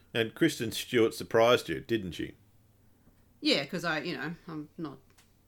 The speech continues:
Speaker 2: I, I, I don't know anyone who's ever said that they're a fan of Kristen Stewart,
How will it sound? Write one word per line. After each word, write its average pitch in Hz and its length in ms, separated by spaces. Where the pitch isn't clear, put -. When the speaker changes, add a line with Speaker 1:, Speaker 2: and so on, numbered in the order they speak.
Speaker 2:
I, 151 120
I, 160 120
I 165 120
don't 160 180
know 139 140
anyone 156 260
who's 151 140
ever 147 140
said 147 220
that 143 120
they're 139 140
a 139 40
fan 147 320
of 139 160
Kristen 147 380
Stewart, 165 380